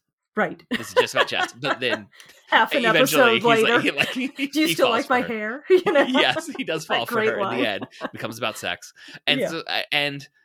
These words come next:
Speaker 2: I think that's why it was so important for, like, this big reset after she had gone into such an abyss. And I think,
Speaker 1: Mm-hmm.
Speaker 2: like, hero's journey tracking wise, you can see episodically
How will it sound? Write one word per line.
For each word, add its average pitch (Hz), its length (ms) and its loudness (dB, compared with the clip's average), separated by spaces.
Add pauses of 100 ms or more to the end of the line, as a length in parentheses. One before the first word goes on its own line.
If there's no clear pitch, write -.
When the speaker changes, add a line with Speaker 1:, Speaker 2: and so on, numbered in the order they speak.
(240)
Speaker 2:
I 160 60 -10
think 147 140 -10
that's 139 160 -8
why 123 160 0
it 113 80 -4
was 110 120 -10
so 135 120 -6
important 113 260 -8
for, - 80 -12
like, 95 220 -8
this 107 160 -12
big 123 220 -12
reset 110 420 -8
after 98 260 -10
she - 140 -10
had 95 100 -12
gone 95 160 -14
into 85 140 -16
such - 380 -12
an 92 60 -18
abyss. - 360 -14
And 117 280 -6 (120)
I 208 180 -4
think, 190 200 -4
Speaker 1:
Mm-hmm. 165 40 -10
Speaker 2:
like, 135 300 -6
hero's 131 340 -6
journey 113 220 -6
tracking 104 340 -12
wise, 123 460 -10 (320)
you 127 100 -16
can 131 120 -10
see 120 360 -8
episodically 127 800 -10